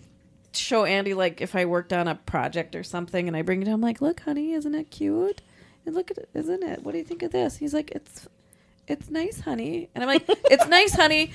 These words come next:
Speaker 1: It's all you ever say is, 'It's nice, honey.'" And he goes, "What do you want me to say? Wizard? It's a wizard, honey?" I'm like, "Yeah, actually, wizard."
Speaker 2: <laughs>
Speaker 1: And they used it just like that in the story, and it, I love
Speaker 2: Is
Speaker 1: it.
Speaker 2: that from something,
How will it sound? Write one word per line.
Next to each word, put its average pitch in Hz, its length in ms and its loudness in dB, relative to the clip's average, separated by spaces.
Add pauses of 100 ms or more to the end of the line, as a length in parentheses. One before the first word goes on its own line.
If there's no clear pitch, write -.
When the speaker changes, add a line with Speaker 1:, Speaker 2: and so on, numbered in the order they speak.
(140)
Speaker 1:
It's - 100 2
all 392 160 12
you 427 100 12
ever 349 160 12
say 339 240 8
is, 294 120 6
'It's 254 220 4
nice, 294 280 6
honey.'" 233 220 6
And 220 80 4
he 220 80 2
goes, 202 340 6 (520)
"What 226 160 10
do 247 40 12
you 240 60 4
want 302 140 6
me 254 60 4
to 220 40 2
say? 156 380 2 (160)
Wizard? 208 680 6 (120)
It's - 180 2
a 185 60 6
wizard, 208 480 8
honey?" 247 300 4
I'm 254 100 2
like, 208 300 4 (180)
"Yeah, 392 260 12 (120)
actually, 254 480 6
wizard." 220 560 8
Speaker 2:
<laughs> - 40 -20 (500)
Speaker 1:
And 262 120 10
they 262 140 8
used 302 320 6
it 247 200 10
just 247 260 8
like 220 240 6
that 196 300 6
in 226 280 2
the 226 120 6
story, 175 580 4
and 202 120 2
it, 180 160 -4
I 196 200 6
love 180 260 6
Speaker 2:
Is 240 120 12
Speaker 1:
it. - 20 6
Speaker 2:
that 339 180 12
from 240 380 8
something, 403 540 4